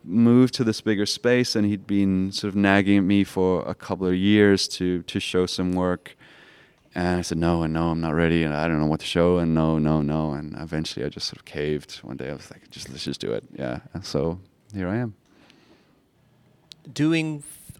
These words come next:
Speaker 2: art or doing film for the love of doing it versus getting paid to do it, and what it takes to be able to make it your full-time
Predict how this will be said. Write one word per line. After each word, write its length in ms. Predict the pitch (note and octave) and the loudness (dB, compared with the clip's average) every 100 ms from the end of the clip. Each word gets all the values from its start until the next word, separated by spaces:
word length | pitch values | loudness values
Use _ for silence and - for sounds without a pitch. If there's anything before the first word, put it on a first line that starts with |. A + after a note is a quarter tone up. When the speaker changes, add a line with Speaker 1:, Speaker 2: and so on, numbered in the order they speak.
| - | -2
Speaker 2:
art 380 | B2 C3+ - - | 0 0 -6 -6
or 120 | A2 | -6
doing 320 | G2+ A#2+ A#2+ | -2 -4 -4
film 520 | - A2+ A2 A2 G#2+ A2 _ _ _ - _ _ | -4 -2 -2 -2 -6 -12 _ _ _ -20 _ _
for 240 | - A2+ | -2 0
the 80 | G2+ | 0
love 220 | G2+ G2+ | -2 -2
of 160 | G#2 F#2 | -4 -4
doing 280 | G#2 F#2 | -4 -2
it 200 | F#2 G#2+ - _ _ _ _ _ _ _ _ _ _ | -4 -6 -10 _ _ _ _ _ _ _ _ _ _
versus 680 | G2+ A2 G#2+ - G#2 G2+ - - _ _ _ _ _ _ _ _ _ A2 | -4 -2 0 0 -2 -2 -10 -14 _ _ _ _ _ _ _ _ _ -6
getting 300 | B2 B2 A2 | -4 -4 -4
paid 320 | A#2+ A2 G#2+ | -4 -2 -4
to 80 | F#2+ | -8
do 220 | F2 F2 | -6 -6
it, 200 | F#2+ - _ _ _ _ _ _ _ _ | -6 -10 _ _ _ _ _ _ _ _
and 580 | B2 A#2 A2 A2 A2+ - - _ _ _ _ _ _ _ _ | -4 -2 -2 -4 -6 -10 -20 _ _ _ _ _ _ _ _
what 260 | B2 B2+ | -2 0
it 220 | C#3 - - | 2 -2 -6
takes 340 | B2+ A2 - | -4 -4 -6
to 120 | - | -8
be 200 | G2+ G2+ | -4 -2
able 240 | G2+ G#2 G2 | -2 -4 -6
to 400 | - F#2+ F#2 F2+ - _ _ _ _ _ _ _ _ _ | -6 -6 -6 -10 -20 _ _ _ _ _ _ _ _ _
make 260 | A2 G2 A2 | -4 -2 -2
it 80 | |
your 120 | - G2 | -4 -6
full-time 720 | - G#2 G2 G2+ E2+ E2+ | -6 -6 -6 -6 -6 -8